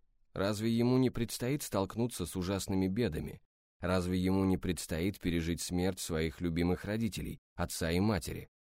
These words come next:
Разве он не увидит катастрофы, войны, насилие и ненависть людей друг к другу? И если он проживет долго, то разве не придется ему смириться с утратой всего, что ему дорого, а в конце жизни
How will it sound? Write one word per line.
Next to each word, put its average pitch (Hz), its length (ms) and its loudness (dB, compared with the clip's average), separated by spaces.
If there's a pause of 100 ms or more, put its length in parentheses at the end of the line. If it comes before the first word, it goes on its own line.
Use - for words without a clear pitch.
Разве 95 420 2
он 104 200 6
не 104 80 6
увидит 104 400 2
катастрофы, 101 760 0
войны, 92 440 4
насилие 90 640 2
и 92 40 4
ненависть 92 520 2
людей 92 400 2
друг 90 300 0
к 98 40 -4
другу? 98 400 0 (460)
И 82 100 -2
если 104 340 2
он 104 160 4
проживет 98 500 0
долго, 92 460 2 (220)
то 101 120 2
разве 113 300 4
не 117 120 6
придется 120 520 0
ему 131 180 4
смириться 131 500 0
с - 100 -4
утратой 92 420 0
всего, 101 400 0
что - 200 -2
ему 85 240 2
дорого, 95 480 0 (140)
а - 120 -6
в - 60 -8
конце 92 360 0
жизни 92 460 0